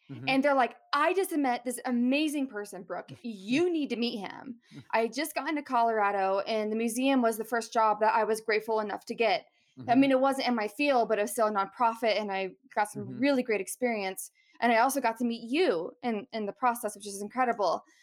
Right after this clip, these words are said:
Speaker 2: Um, so kind of bringing it back from your books back, what is the Katie Adamson, Adamson <laughs> Conservation Fund?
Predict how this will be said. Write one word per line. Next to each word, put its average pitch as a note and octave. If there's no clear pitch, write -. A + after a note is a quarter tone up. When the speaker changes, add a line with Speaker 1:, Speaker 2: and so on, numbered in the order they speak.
Speaker 2:
Um, G#3+
so C#4+
kind D#4+
of B3+
bringing C#4+
it G#3
back B3
from D4
your A#3
books -
back, F#3+
what B3+
is F4+
the D#4+
Katie C4
Adamson, A3+
Adamson B3+
<laughs> -
Conservation C4+
Fund? F3